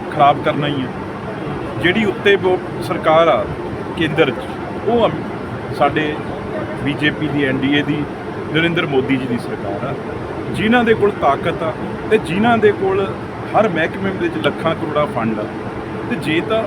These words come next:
ਆਪਾਂ ਪੰਜਾਬ ਦੀ ਤਰੱਕੀ ਕਰਨੀ ਹੈ, ਪੰਜਾਬ ਲਈ, ਤਰਨ ਤਾਰਨ ਲਈ ਵਿਕਾਸ ਇੱਕ ਸਾਲ ਹੀ 'ਚ ਮੰਗਦੇ ਹਾਂ ਅਸੀਂ, ਤਾਂ ਕੋਈ ਜ਼ਿਆਦਾ ਟਾਈਮ ਨਹੀਂ ਕਹਿ ਰਹੇ। ਵੀ ਬਾਈ ਸਤਾਈ ਦੀਆਂ ਵੋਟਾਂ ਤਾਂ ਆਈਆਂ ਖੜੀਆਂ, ਉਦੋਂ ਪਹਿਲਾਂ ਇੱਕ ਵਾਰ ਤੁਸੀਂ ਚਾਰ ਸਾਲ ਤਾਂ ਦੇਖ ਲਿਆ ਆਮ ਆਦਮੀ ਨੂੰ,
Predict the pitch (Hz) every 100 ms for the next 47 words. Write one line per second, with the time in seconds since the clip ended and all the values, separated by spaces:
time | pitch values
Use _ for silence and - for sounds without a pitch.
0 | 196 180 202 202 180 165 160 156 202 196
1 | 185 - 202 196 170 180 185 180 165 156
2 | 156 170 - 165 165 175 175 180 156 -
3 | - - - - - 143 - - - -
4 | - 139 156 151 170 - 220 196 240 208
5 | 208 214 220 156 160 170 202 185 - 202
6 | 196 170 165 175 175 170 175 170 170 170
7 | - - - - - - - 170 160 -
8 | 185 170 - - - - - 202 170 156
9 | 185 180 175 190 185 175 190 165 - -
10 | - - 208 185 262 233 233 247 226 220
11 | 220 - 226 196 214 185 185 208 208 208
12 | 202 196 202 196 185 180 175 170 165